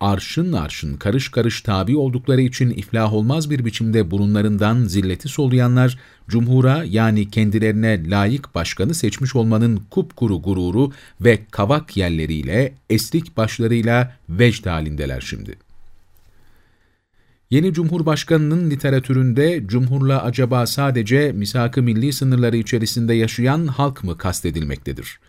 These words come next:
Bu sorunun cevabını güncel siyasi gelişmeler çerçevesinde net olarak bulabilmek pek de mümkün değildir.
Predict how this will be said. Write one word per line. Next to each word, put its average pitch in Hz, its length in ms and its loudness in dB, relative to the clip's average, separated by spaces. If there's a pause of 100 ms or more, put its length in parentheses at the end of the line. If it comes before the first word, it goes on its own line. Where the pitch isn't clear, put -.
(560)
Bu 180 120 -2
sorunun 135 420 2
cevabını 92 680 0
güncel 120 600 0
siyasi 147 540 0
gelişmeler 101 600 -2
çerçevesinde 104 840 0
net 127 340 0
olarak 160 420 -2
bulabilmek 156 520 -2
pek 143 200 -2
de 147 80 0
mümkün 135 500 0
değildir. 82 520 -2